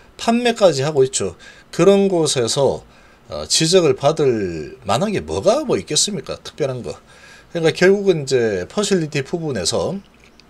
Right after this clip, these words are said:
좀 마이너한 부분들은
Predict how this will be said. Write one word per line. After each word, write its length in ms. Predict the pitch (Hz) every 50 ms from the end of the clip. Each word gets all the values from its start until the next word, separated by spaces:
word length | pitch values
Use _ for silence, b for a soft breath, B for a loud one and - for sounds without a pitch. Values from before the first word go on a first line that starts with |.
| _ _ _ _ _ _ _ _ _ _ _ _ _ _ _ _ - _ _ _ _ B B B B B B B
좀 160 | - 135 113
마이너한 500 | 104 98 117 165 196 196 196 185 165 143
부분들은 800 | 160 165 156 147 127 117 113 110 107 139 170 190 208 214 220